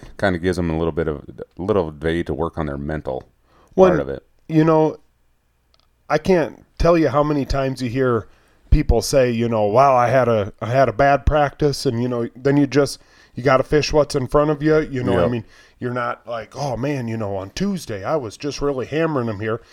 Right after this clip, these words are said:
Speaker 2: and, and now all of a sudden you're not, and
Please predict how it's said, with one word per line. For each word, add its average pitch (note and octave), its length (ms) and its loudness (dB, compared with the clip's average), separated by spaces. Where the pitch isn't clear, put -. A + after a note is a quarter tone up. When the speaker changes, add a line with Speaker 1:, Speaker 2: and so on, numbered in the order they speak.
Speaker 2:
and, G#2 380 -6
and A#2 160 -4
now A#2+ 200 0
all A#2+ 120 4
of A2+ 80 -2
a A2 40 -8
sudden B2 280 0
you're G#2 100 -4
not, B2+ 460 -2
and G#2+ 380 -6